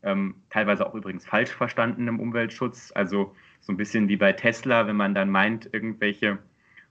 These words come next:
Monokultur-Fichtenwälder müssen unbedingt gerettet werden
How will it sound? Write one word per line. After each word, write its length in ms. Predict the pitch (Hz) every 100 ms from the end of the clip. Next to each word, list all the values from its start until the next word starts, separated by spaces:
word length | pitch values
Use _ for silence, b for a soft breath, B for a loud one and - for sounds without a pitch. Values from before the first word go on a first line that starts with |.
| -
Monokultur-Fichtenwälder 1500 | 117 120 120 120 113 - 117 107 127 120 123 107 113 113 110
müssen 320 | 113 110 110
unbedingt 420 | 110 117 113 110
gerettet 460 | 110 104 110 131 110
werden 480 | 120 123 131 -